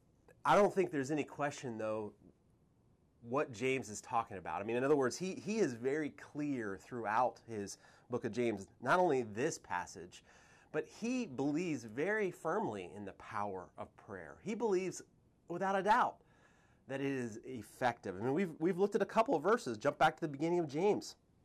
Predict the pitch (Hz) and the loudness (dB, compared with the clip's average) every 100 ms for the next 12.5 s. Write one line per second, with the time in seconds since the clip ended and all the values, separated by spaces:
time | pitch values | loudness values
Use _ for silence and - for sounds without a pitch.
0 | _ _ _ _ - _ 120 139 151 196 | _ _ _ _ -20 _ -2 0 2 2
1 | - 107 - 127 123 120 156 190 165 175 | 2 0 0 0 0 0 4 6 4 0
2 | 180 143 131 165 180 - 147 175 202 160 | -2 0 0 0 -4 -8 -2 0 0 2
3 | 131 101 82 - _ _ - - - - | 0 0 -8 -20 _ _ -20 -20 -12 2
4 | 147 180 147 165 170 - 165 190 107 85 | 4 4 4 2 0 0 2 4 2 0
5 | - - - - 165 160 170 123 156 185 | -14 -20 -20 -6 -2 2 2 2 2 4
6 | 165 - 110 104 139 - 147 185 185 165 | 2 0 -4 -2 -6 2 6 8 8 4
7 | 170 170 147 - 196 185 107 - 120 139 | 2 0 -2 -4 2 2 2 -2 -2 -2
8 | 139 143 135 143 123 160 180 151 107 117 | -2 -4 -6 -6 -6 -4 -2 -4 -4 -4
9 | 90 92 127 147 120 123 147 160 165 156 | -2 -2 -2 -2 -2 -2 0 0 0 -2
10 | - 165 165 160 190 185 117 98 _ _ | -2 0 -2 -4 0 2 2 0 _ _
11 | _ _ _ _ _ - - - 143 156 | _ _ _ _ _ -20 -16 -2 0 0
12 | 151 151 160 160 147 | 4 6 6 4 0